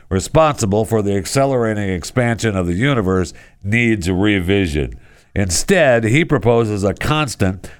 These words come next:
that accounts for the evolution of the couple, of the coupling constants.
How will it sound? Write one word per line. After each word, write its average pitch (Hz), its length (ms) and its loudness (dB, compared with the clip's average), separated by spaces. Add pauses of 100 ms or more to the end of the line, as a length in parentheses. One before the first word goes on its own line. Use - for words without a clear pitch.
that 113 160 2
accounts 127 440 -2
for 120 160 -2
the 117 200 2
evolution 117 560 0
of 101 100 -2
the 95 100 0
couple, 139 640 -2
of 104 220 0
the 95 100 0
coupling 107 680 0
constants. 80 640 -4